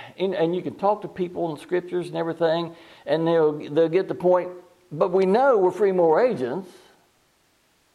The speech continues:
And w-, <laughs> no. But to those that believe that we are free moral agents, that we are in control, I mean,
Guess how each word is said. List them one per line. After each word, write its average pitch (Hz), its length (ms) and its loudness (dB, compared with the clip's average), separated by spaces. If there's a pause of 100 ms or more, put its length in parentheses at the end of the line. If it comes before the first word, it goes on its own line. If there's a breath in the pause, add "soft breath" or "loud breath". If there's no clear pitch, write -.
(320)
And 190 140 2
w-, 175 440 -4
<laughs> 190 80 -4
no. 254 460 2 (560 loud breath)
But - 640 0 (540)
to 165 100 0
those 190 360 4
that 202 140 -2
believe 214 360 4
that 165 140 4
we 202 280 0
are 240 80 4
free 214 240 2
moral 180 280 4
agents, 135 440 0
that 147 140 2
we 247 340 -2
are 254 100 2
in 160 100 -2
control, 110 520 -4 (400)
I 151 100 2
mean, 156 200 -2